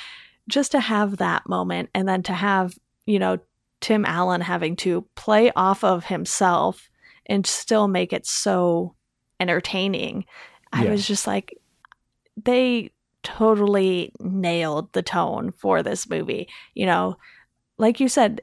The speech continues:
Speaker 1: it's not supposed to be so high stakes because it's a movie about toys, but in a way, they still do raise the stakes without making you feel like you're watching something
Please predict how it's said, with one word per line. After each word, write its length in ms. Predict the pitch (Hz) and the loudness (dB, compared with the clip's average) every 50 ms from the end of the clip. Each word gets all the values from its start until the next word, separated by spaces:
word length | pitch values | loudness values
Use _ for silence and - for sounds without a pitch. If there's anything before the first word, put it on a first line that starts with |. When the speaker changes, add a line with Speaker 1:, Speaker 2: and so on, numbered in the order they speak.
| _ | _
Speaker 1:
it's 220 | - 254 254 - - | 0 0 0 0 -2
not 240 | 302 330 349 339 - | -2 -2 -2 -2 -4
supposed 440 | - 294 - - 240 254 - - - | -6 -6 -2 0 0 0 0 0 -2
to 100 | 220 185 | -2 -2
be 520 | - - 214 214 214 208 202 196 190 185 185 | -2 -2 -2 0 2 2 2 2 2 0 0
so 400 | - - - 214 196 190 185 175 | -2 -2 0 2 2 2 2 2
high 300 | - - 180 175 175 170 | 0 -2 -2 -2 -2 -2
stakes 460 | - - - - - - - - - | -4 -4 -4 -4 -4 -6 -6 -12 -10
because 340 | - - 196 - 190 185 208 | -8 -8 -4 -4 -2 -2 -2
it's 140 | 196 - | -4 -2
a 40 | 208 | 0
movie 300 | 208 214 226 214 240 233 | 0 0 2 2 2 2
about 280 | 214 180 180 - - - | 2 2 0 -2 -2 -2
toys, 400 | - 190 - - - 175 190 - | -2 -2 -2 0 -2 -4 -4 -4
but 180 | - 208 196 - | -2 -4 -2 0
in 120 | - 214 208 | 0 0 0
a 60 | 196 | 0
way, 480 | 185 214 240 262 254 233 220 226 214 _ _ _ _ _ _ _ - | 0 0 0 0 0 0 0 -2 -4 _ _ _ _ _ _ _ 2
they 140 | 214 208 208 | 4 4 4
still 360 | - - - - 269 269 269 | 4 0 0 2 4 4 4
do 300 | 233 240 233 240 233 220 | 2 2 0 0 2 2
raise 320 | 214 208 202 196 196 - | 2 2 2 2 2 0
the 100 | - 196 | -2 -4
stakes 500 | - - - 180 170 165 156 - - - - | -4 -2 -2 0 0 0 -2 -4 -6 -10 -8
without 460 | - 202 196 190 202 190 185 - - | -4 -4 -2 0 0 0 0 0 -2
making 440 | - 196 196 196 190 - 208 190 185 | -2 -2 -2 -2 -4 -4 -4 -4 -2
you 160 | 185 185 175 | -2 -2 -2
feel 340 | 175 - _ - 190 185 180 | -4 -6 _ -2 0 0 2
like 300 | 175 165 156 160 165 - | 0 0 -2 -2 -4 -4
you're 160 | 180 170 170 | -4 -6 -6
watching 480 | 170 180 151 151 170 - - 175 165 180 | -6 -4 -4 -4 -4 -4 -6 -8 -6 -6
something 540 | - - 196 170 180 - 175 170 165 165 | -4 -4 -4 -4 -4 -4 -6 -6 -6 -8